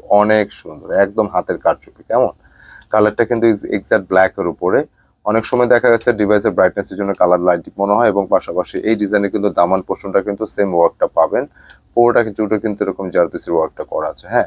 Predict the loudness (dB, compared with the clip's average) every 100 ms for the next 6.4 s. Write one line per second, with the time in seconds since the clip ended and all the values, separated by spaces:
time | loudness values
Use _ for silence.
0 | -2 -2 2 2 0 -4 -2 0 2 0
1 | -4 -4 -4 -6 -14 -14 -14 -14 _ _
2 | _ _ -6 -2 2 4 4 2 0 2
3 | 0 0 2 4 4 2 0 2 2 0
4 | -2 0 -2 2 4 4 4 2 2 0
5 | 0 0 -2 -4 -12 -10 -8 -6 -4 2
6 | 2 2 0 -2